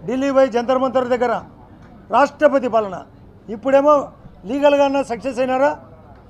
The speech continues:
మన కోర్టుకు పోయినారు, అప్పుడు ఫైలు. ఇప్పుడేమన్నా already డిక్లరేషన్ ఫారం చేతికి వచ్చింది, ఇప్పుడేమన్నా సక్సెస్ అయినారా? అన్ని కోణాల్లో ఫెయిల్యూర్.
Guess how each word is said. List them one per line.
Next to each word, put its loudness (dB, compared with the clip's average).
మన -2
కోర్టుకు 0
పోయినారు, -4
అప్పుడు -4
ఫైలు. -6
ఇప్పుడేమన్నా -2
already -2
డిక్లరేషన్ -4
ఫారం -2
చేతికి -8
వచ్చింది, -12
ఇప్పుడేమన్నా -4
సక్సెస్ -10
అయినారా? -4
అన్ని 0
కోణాల్లో 0
ఫెయిల్యూర్. -6